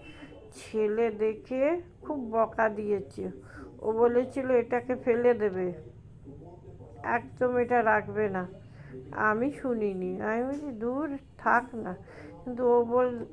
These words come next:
ও ভীষণ বকা দিয়েছে। ও বলছে, "এই যে কালো এটা উঠে গেলে এইগুলো ব্যবহার করা উচিত না।" ও একটা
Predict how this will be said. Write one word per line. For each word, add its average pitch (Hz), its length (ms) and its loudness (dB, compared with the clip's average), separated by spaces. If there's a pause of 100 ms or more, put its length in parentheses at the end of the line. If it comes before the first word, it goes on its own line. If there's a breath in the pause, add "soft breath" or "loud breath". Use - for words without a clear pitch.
(100)
ও 220 140 0
ভীষণ 269 560 2
বকা 262 360 4
দিয়েছে। 196 640 -4 (800 loud breath)
ও 196 120 -6
বলছে, 240 440 0
"এই 247 240 2
যে 240 280 -6 (160)
কালো 220 400 4
এটা 254 320 2
উঠে 247 400 0
গেলে 254 480 2 (380)
এইগুলো 240 720 0
ব্যবহার 214 520 2
করা 226 300 0
উচিত 214 380 -6 (140)
না।" 185 200 -6 (760 loud breath)
ও 247 80 2
একটা 262 360 2